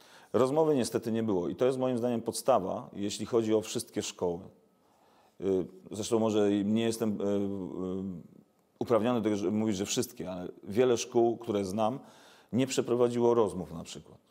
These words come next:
Jak ja na Radzie Pedagogicznej, y, się zapytałem, czy będzie rozmowa na temat strajku, żebyśmy wiedzieli, z kim,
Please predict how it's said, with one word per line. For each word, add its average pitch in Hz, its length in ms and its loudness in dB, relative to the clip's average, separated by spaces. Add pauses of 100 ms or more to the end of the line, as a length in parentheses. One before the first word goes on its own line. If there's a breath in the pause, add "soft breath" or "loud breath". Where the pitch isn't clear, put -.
(140)
Jak 107 140 -4
ja 123 100 6
na 123 120 4
Radzie 117 220 4
Pedagogicznej, 107 760 0 (220)
y, 95 60 -8
się - 100 -10
zapytałem, 107 520 -2
czy - 140 -8
będzie 101 440 -2 (1000 loud breath)
rozmowa 117 440 4
na 107 100 0
temat 107 260 -2
strajku, 101 420 -6
żebyśmy 185 340 -4
wiedzieli, 107 420 2
z - 140 -8
kim, 113 440 -2